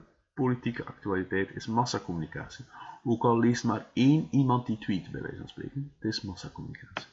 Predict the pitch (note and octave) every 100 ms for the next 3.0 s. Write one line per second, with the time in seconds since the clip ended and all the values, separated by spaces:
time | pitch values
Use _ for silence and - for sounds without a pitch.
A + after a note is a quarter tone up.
0 | - - G3+ A2 - E2+ - A2 G#2+ G#2
1 | - A2+ - A2+ G#2+ A2 - - - -
2 | - - - - G2+ G2 F#2+ G2 G2